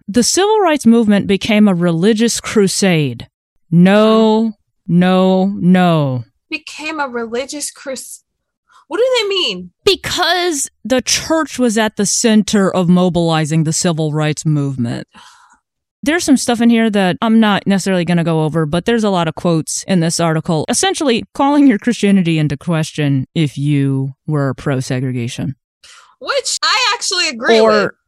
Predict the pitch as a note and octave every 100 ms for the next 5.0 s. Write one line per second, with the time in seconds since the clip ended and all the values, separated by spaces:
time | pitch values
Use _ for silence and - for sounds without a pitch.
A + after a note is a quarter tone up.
0 | - A3 A3+ A#3 G3+ F#3 E3 F3+ F3+ -
1 | C#3+ D3+ - - - C#3+ D3+ C#3 - A2+
2 | - E3 - F#3+ G3 G3 F3 E3+ E3 E3
3 | D3+ D3 D3 D#3 D3 D3 D3+ D3 C#3+ C#3+
4 | C#3 C#3 C#3 C#3+ - D#3 D3+ - -